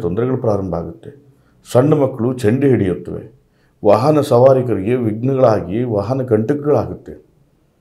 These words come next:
ದಯಮಾಡಿ ಇಂಥ ಕೆಲವೊಂದು ವಸ್ತುಗಳು ಕಂಡು ಬಂದಲ್ಲಿ ದಯಮಾಡಿ ಇಂಥದ್ರಿಂದ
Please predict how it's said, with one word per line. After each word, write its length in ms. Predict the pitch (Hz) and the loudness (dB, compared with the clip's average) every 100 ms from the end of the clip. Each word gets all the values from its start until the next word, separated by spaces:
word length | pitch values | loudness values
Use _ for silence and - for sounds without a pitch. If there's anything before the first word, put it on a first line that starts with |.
| _ _ - | _ _ -4
ದಯಮಾಡಿ 600 | 98 131 165 156 117 85 - - _ _ _ _ _ - | 0 2 2 2 0 -6 -10 -20 _ _ _ _ _ -4
ಇಂಥ 280 | 117 143 143 135 87 - - _ _ _ _ _ _ _ _ | -2 -2 2 2 2 -2 -14 _ _ _ _ _ _ _ _
ಕೆಲವೊಂದು 480 | 110 147 165 165 113 87 - - _ _ - | 4 6 8 6 4 -4 -8 -18 _ _ -2
ವಸ್ತುಗಳು 480 | 113 - 170 156 135 117 | -2 0 0 2 2 2
ಕಂಡು 200 | 131 143 | 0 2
ಬಂದಲ್ಲಿ 420 | 135 127 104 87 90 - _ _ _ _ - | 2 2 -2 -2 -8 -14 _ _ _ _ 0
ದಯಮಾಡಿ 500 | 123 151 165 160 151 | 2 4 2 4 2
ಇಂಥದ್ರಿಂದ 420 | 127 123 120 113 | 0 -2 -4 -2